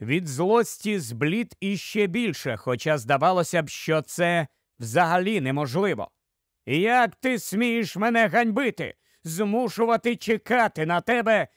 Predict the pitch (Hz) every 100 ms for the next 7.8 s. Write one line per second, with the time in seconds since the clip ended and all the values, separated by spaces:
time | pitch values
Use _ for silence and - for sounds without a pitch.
0 | _ - 160 214 214 220 233 185 202 226
1 | 226 233 240 - 277 226 190 - 165 127
2 | 170 156 - 190 131 - _ _ _ _
3 | _ _ _ _ _ 104 113 147 190 127
4 | 123 - - _ _ _ _ _ - 143
5 | 143 131 143 135 139 147 139 147 143 -
6 | 156 127 104 - - _ _ _ - 160
7 | 233 240 294 254 208 131 - -